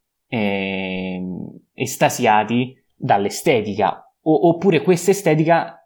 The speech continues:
hanno intratten-, ha-, cioè, rie-, è riuscita ad intrattenere, anche senza magari una storia perfetta, perché le immagini sprigionano, mm, qualcosa di, di veramente raro nel cinema,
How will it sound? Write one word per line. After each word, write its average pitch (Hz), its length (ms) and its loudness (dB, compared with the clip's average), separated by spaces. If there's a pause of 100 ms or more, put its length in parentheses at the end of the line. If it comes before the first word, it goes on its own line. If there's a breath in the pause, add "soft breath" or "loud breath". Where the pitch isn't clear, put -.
(140)
hanno 139 240 2
intratten-, 113 520 0
ha-, 120 360 4
cioè, - 320 2
rie-, 143 280 4
è 135 140 2
riuscita 156 400 4
ad 143 100 2
intrattenere, 120 840 2
anche 180 320 2
senza 143 480 0 (180 loud breath)
magari 127 260 2
una 123 160 2
storia 107 300 0
perfetta, - 640 -2 (420 loud breath)
perché 127 220 -2
le 113 80 4
immagini 123 580 4
sprigionano, 110 880 -2
mm, 104 420 -2
qualcosa 123 340 -4
di, 110 220 0
di 113 100 0
veramente 127 420 2
raro 120 240 4
nel 110 160 -6
cinema, 117 500 0